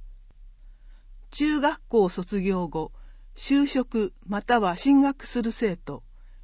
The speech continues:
一人二万円。高等学校卒業後、就職または進学する生徒、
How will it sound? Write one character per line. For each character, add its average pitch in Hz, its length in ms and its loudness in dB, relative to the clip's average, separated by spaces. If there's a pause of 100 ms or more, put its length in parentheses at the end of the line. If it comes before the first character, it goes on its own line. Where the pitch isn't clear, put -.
(280)
一 - 300 0
人 175 280 -2
二 175 140 -4
万 196 320 0
円。 151 340 -8 (1300)
高 277 240 2
等 202 260 0
学 254 280 0
校 202 200 0
卒 185 300 -6
業 170 280 -4
後、 151 240 -10 (480)
就 277 260 2
職 262 360 -2
ま 214 140 2
た 220 180 0
は 165 200 -6 (100)
進 277 300 6
学 277 240 0
す 247 160 -6
る 226 80 -2
生 208 260 -2
徒、 - 280 -14